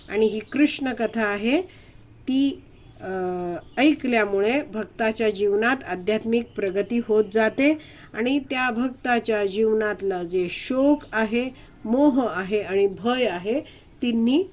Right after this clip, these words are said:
निघून जातात. शोक कशाविषयी आपण करत असतो? शोक आपण गेलेल्या ज्या स-, भूतकाळात संपलेल्या गोष्टी आहेत, त्यांबद्दल करत असतो.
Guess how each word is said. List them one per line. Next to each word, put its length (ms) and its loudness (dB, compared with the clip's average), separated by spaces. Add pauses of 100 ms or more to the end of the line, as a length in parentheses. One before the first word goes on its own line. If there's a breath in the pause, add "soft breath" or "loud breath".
(180)
निघून 440 2
जातात. 680 -2 (540 soft breath)
शोक 320 4
कशाविषयी 840 2
आपण 300 2
करत 300 2
असतो? 520 2 (580 soft breath)
शोक 440 4
आपण 380 4 (240)
गेलेल्या 560 4
ज्या 240 -2
स-, 240 -16 (480)
भूतकाळात 880 2
संपलेल्या 600 2
गोष्टी 500 -2
आहेत, 280 0 (400 soft breath)
त्यांबद्दल 640 -4
करत 360 -6
असतो. 540 -8